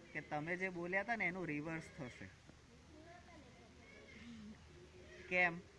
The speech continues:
તો કે મને ખબર છે, હું કુદરતને જાણું છું, કુદરતી પ્રક્રિયા શું છે એ મને ખબર છે.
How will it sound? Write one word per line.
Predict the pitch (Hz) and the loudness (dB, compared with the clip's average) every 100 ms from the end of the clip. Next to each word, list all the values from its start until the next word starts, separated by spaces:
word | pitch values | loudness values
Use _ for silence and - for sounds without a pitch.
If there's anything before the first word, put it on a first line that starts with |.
| - - | -16 -12
તો | 208 | -6
કે | 254 | -2
મને | 247 277 | 0 0
ખબર | - 294 294 240 | 2 0 4 4
છે, | 208 147 | 6 6
હું | 135 185 214 | 4 0 -2
કુદરતને | 196 196 220 233 240 | -2 2 2 4 4
જાણું | 202 196 240 | 6 6 6
છું, | 254 220 170 127 113 | 2 2 2 2 -4
કુદરતી | 151 156 185 196 | -6 0 0 0
પ્રક્રિયા | 190 165 151 202 220 - | -2 -4 -2 0 4 4
શું | - 196 | 2 0
છે | 196 | 0
એ | 214 | -2
મને | 208 214 226 | -2 -4 -6
ખબર | 190 214 160 | -6 -6 -6
છે. | - | -6